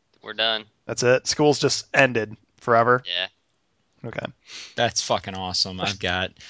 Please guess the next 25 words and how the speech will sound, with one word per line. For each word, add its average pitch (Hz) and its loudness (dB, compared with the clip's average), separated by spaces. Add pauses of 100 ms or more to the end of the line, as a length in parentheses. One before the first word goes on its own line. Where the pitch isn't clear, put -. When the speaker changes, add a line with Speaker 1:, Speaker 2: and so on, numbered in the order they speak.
(140)
Speaker 3:
so 156 6
are 151 6
you, 135 -2
you, 131 -6
do 127 -6
you 165 0
not 131 6
have 135 -2
to 131 -8
go 113 0
in 98 -6
anymore? 135 -4
Are 101 0
you, 113 -2
like, 107 2
out, 92 -2
out? 135 -2 (560)
Speaker 1:
Uh, 127 2
I 131 6
could 160 -8
be 139 0
done 101 -4
today, 98 0
but, 92 -8
like, 90 -8